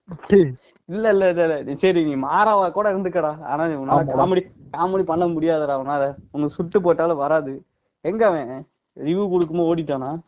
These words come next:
Speaker 1: ஆமா, ஓடி இருப்பான்.
Speaker 2: போனை வச்சுட்டு போயிருப்பான்னு நினைக்கிறேன். ஆஹ், பாக்குறவங்க நினைப்பாங்க,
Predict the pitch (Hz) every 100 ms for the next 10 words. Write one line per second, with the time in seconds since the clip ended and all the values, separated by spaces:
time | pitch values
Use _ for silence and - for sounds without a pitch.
0 | _ _ _ - - 139 139 131 151 156
1 | 123 104 _ _ _ _ _ _ _ _
2 | _ _ _ _ _ _ _ _ _ -
3 | 160 175 147 160 143 139 135 139 127 123
4 | 127 131 _ _ _ _ _ _ _ _
5 | - 139 143 143 135 143 156 165 165 156
6 | 143 147 143 143